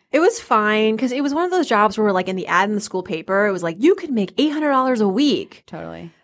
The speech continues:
Speaker 1: And then I got there and I made, like, eight dollars a week. So
Speaker 2: Uh-huh.
Speaker 1: that wasn't cool. But it was, I think it was all supposed to meant to be, you know? You're supposed to go through those weird jobs.
Speaker 2: Yeah. Did you have college debt?
Speaker 1: I did. I didn't have college. I had college credit card debt, which rolled into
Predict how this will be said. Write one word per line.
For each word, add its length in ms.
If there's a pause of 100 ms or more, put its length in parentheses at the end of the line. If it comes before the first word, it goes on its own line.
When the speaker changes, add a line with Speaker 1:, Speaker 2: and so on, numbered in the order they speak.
(100)
Speaker 1:
And 140
then 60
I 80
got 160
there 100
and 80
I 40
made, 140
like, 220
eight 240
dollars 400
a 60
week. 320
So 460
Speaker 2:
Uh-huh. 100
Speaker 1:
that 160
wasn't 260
cool. 220
But 120
it 80
was, 140 (180)
I 140
think 220
it 80
was 320
all 180
supposed 320
to 60
meant 220
to 60
be, 380
you 80
know? 80
You're 140
supposed 240
to 60
go 120
through 140
those 160
weird 260
jobs. 500
Speaker 2:
Yeah. 380 (320)
Did 160
you 80
have 120
college 300
debt? 400 (320)
Speaker 1:
I 60
did. 580
I 60
didn't 120
have 100
college. 580
I 60
had 120
college 500
credit 340
card 240
debt, 360 (440)
which 180
rolled 300
into 720